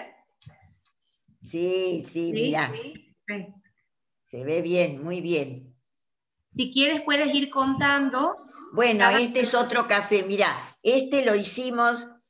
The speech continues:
Speaker 1: después de ese café que pasaste recién en el Lalos Bar. El Lalos Bar se cerró, se tuvo que cerrar porque, bueno, como tantas, eh, tantas empresas que cierran,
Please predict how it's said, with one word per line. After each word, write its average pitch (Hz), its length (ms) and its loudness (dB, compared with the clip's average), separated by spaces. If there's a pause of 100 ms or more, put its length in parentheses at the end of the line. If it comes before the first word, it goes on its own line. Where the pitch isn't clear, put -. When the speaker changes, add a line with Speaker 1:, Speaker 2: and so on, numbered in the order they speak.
(180)
Speaker 1:
después 214 680 0
de 208 200 4
ese 226 220 0
café 196 360 0
que 214 120 0
pasaste 202 520 0
recién 180 420 -4
en 180 160 -4
el 165 180 -2
Lalos 190 400 2
Bar. 151 460 0 (540)
El 196 220 -4
Lalos 214 360 2
Bar 202 300 2
se 202 180 -4
cerró, 175 680 2
se 170 140 -4
tuvo 190 340 -2
que 185 100 -6
cerrar 180 600 2
porque, 165 320 -2
bueno, 170 440 -2
como 151 260 -8
tantas, 170 460 -2 (120)
eh, 143 260 -8
tantas 160 440 0
empresas 165 560 -6
que 165 100 -8
cierran, 147 560 -4